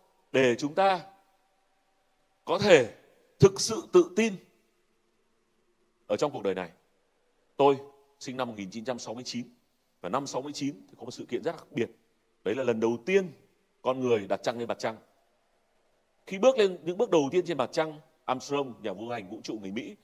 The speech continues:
đã nói rằng một bước nhỏ của tôi nhưng bước tiến vĩ đại của loài người. Chúng ta đã có những bước tiến vĩ đại như vậy. Chúng ta đã hiểu về thế giới. Kính thiên văn Hubble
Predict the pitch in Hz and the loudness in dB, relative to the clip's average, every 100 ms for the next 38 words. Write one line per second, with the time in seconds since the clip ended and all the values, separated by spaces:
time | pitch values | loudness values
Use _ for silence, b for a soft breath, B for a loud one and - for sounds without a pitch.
0 | _ - 110 123 139 147 110 - _ _ | _ -8 -2 0 0 0 -2 -10 _ _
1 | 107 107 180 151 123 - - 131 131 123 | -10 -6 -6 -2 -2 -2 -6 -2 -2 -4
2 | 131 - - 131 147 147 151 156 - 82 | -12 -8 -4 -4 -6 -8 -6 -6 -8 -12
3 | 82 82 - _ _ _ _ _ _ _ | -12 -18 -20 _ _ _ _ _ _ _
4 | - 113 139 123 95 123 127 156 - 139 | -10 -4 0 0 0 -4 -4 -8 -6 -8
5 | 139 196 226 - 131 131 127 - _ _ | -8 -2 0 0 -4 -6 -6 -8 _ _
6 | _ _ _ _ 113 131 123 - 143 170 | _ _ _ _ -6 -2 -2 -2 6 6
7 | 110 107 117 117 113 - _ _ _ _ | 6 -2 -2 0 -2 -6 _ _ _ _
8 | _ _ _ - 123 151 135 131 175 143 | _ _ _ -12 -8 -6 -6 -4 -2 0
9 | 107 | -2